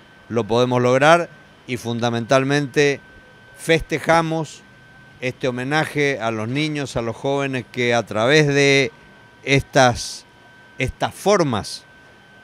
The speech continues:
que hemos encontrado de mostrar lo que saben hacer,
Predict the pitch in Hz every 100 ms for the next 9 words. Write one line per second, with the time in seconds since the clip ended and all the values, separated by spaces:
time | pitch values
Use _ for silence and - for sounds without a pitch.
0 | - 110 113 117 127 127 120 127 110 104
1 | 110 104 175 190 156 113 92 - 95 110
2 | 113 113 104 110 104 - 139 156 160 147
3 | 120 104 107 - 127 135 143 123 156 170